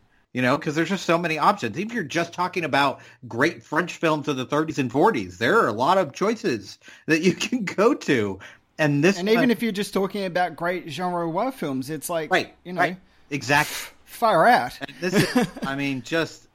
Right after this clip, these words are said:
Speaker 1: phenomenal. And I've used that word a lot, and I apologize for that, but it's just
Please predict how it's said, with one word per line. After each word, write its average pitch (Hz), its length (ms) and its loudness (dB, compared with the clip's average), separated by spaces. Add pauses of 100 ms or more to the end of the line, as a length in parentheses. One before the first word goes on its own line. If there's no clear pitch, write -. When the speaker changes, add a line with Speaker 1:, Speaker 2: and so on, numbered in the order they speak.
(140)
Speaker 1:
phenomenal. 110 640 -4
And 110 300 -4
I've 110 200 -2
used 135 180 -2
that 139 180 2
word 131 120 4
a 123 60 6
lot, 110 300 4
and 113 80 -10
I 107 40 -6
apologize 131 560 -2
for 131 100 -8
that, 120 280 0
but 135 200 -2 (320)
it's 135 220 -6
just 165 400 0